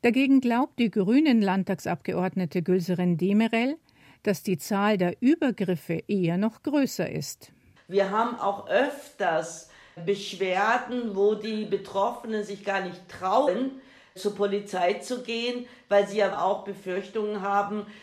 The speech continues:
Speaker 2: dass sie aus diesem Grund auch irgendwelche Konsequenzen erleben könnten.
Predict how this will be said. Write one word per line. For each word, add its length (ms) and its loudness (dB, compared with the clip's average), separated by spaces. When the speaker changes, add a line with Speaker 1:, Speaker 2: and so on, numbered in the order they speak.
Speaker 2:
dass 240 -2
sie 160 0
aus 200 0
diesem 240 -4
Grund 260 -2
auch 140 -2
irgendwelche 480 -2
Konsequenzen 800 -4
erleben 560 -6
könnten. 720 -4